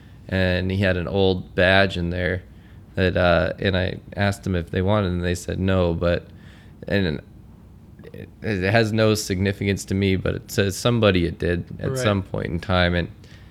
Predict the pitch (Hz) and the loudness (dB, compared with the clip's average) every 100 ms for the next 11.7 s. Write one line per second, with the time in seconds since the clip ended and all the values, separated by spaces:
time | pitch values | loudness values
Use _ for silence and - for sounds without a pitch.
0 | - - 101 98 104 101 92 107 101 95 | -14 -6 -4 -2 0 2 4 4 4 4
1 | 92 90 92 98 90 87 - 92 90 87 | 2 2 2 2 4 2 0 0 2 0
2 | - 101 98 - 87 85 85 - 98 87 | -2 -2 -2 -4 -4 -2 -4 -2 2 4
3 | 85 82 82 85 - - 87 85 85 90 | 2 2 2 2 -2 -4 -2 -2 -4 -10
4 | - - - - - - - 90 107 110 | -16 -20 -20 -20 -20 -14 -6 -4 2 4
5 | 117 107 95 92 98 87 90 87 92 90 | 4 2 0 2 2 0 -4 -4 -2 -2
6 | 90 - 90 - - 113 123 113 113 98 | -4 -2 -2 -2 -2 2 2 2 -4 -4
7 | 98 - 104 90 - - 85 87 87 92 | -6 -2 0 0 -4 -10 -6 -4 -2 0
8 | 101 98 98 98 92 92 101 98 92 87 | 2 2 2 4 4 4 2 2 0 -2
9 | 101 95 92 98 82 85 92 92 87 - | 2 4 4 2 -2 0 0 0 -2 0
10 | 90 87 85 - - - - 127 104 101 | 4 4 4 -2 -16 -20 -14 -4 -2 -2
11 | 117 113 110 95 92 92 | 0 2 4 4 6 4